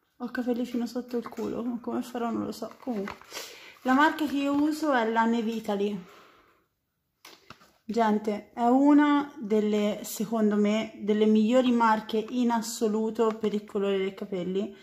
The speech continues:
sia per quanto riguarda la lucentezza del colore, per il colore in se stessa e soprattutto, gente, per la durata.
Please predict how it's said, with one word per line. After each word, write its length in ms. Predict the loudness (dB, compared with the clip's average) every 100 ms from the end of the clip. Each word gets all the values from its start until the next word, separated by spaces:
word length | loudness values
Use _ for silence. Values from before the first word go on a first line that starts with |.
| -20 -20 -20 _ _ -10
sia 380 | 0 4 6
per 180 | 6 2
quanto 320 | 2 2 2
riguarda 380 | 2 4 4 4
la 100 | 2
lucentezza 720 | 2 0 0 0 2 0 0
del 220 | -2 -2 -2
colore, 520 | 2 4 4 4 0
per 320 | -2 0 2
il 200 | 2 2
colore 320 | 2 4 4
in 120 | 2
se 160 | 0 -6
stessa 720 | -6 -2 -2 -2 -2 0 0
e 120 | -2
soprattutto, 800 | -6 -4 -2 -2 -2 -4 -4 -2
gente, 500 | 0 2 2 0 -4 -8
per 240 | -12 -6
la 140 | -4
durata. 640 | 0 -2 -2 -6 -8 -10